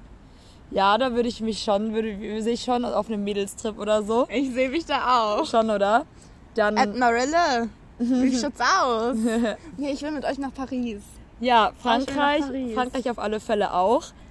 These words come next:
Speaker 1: Und, ähm, auf jeden Fall halt über meinen Geburtstag nach Berlin.
Speaker 2: Hast du da jetzt eigentlich mal einen Plan?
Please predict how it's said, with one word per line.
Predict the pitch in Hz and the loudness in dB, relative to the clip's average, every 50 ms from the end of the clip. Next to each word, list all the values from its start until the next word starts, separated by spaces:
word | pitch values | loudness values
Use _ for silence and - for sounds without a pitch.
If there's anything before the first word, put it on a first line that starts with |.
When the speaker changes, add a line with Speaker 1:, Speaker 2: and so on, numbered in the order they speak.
| - - - - - - - | -20 -20 -20 -20 -20 -10 -4
Speaker 1:
Und, | - 226 233 240 247 247 - - - | 0 0 0 2 0 -2 -4 -2 0
ähm, | 220 226 220 220 226 220 214 | 2 4 4 2 0 -4 -6
auf | - 214 | -4 -2
jeden | 247 240 233 | -2 -2 -2
Fall | - 254 233 | -2 0 0
halt | 233 226 220 233 | 2 0 0 0
über | 233 226 | -2 -2
meinen | 226 226 226 | -2 -2 -4
Geburtstag | 220 208 214 220 240 233 | -4 -6 -6 -6 -6 -6
nach | 226 220 226 | -8 -8 -6
Berlin. | - 233 220 208 185 170 165 160 - - - - - - - - - - - - - - | -6 -4 -4 -4 -6 -8 -10 -10 -14 -18 -20 -20 -20 -20 -20 -20 -20 -20 -20 -10 -4 -4
Speaker 2:
Hast | 302 214 - 349 | -4 -4 -4 -4
du | 285 | -2
da | 302 294 269 | 0 0 0
jetzt | 254 254 - | -2 -2 -4
eigentlich | - 233 254 262 277 285 | -4 -4 -4 -4 -4 -2
mal | 262 240 | -2 -2
einen | 233 214 | -4 -6
Plan? | - 247 247 226 208 214 220 - | -4 -2 -2 -2 0 -2 -4 -4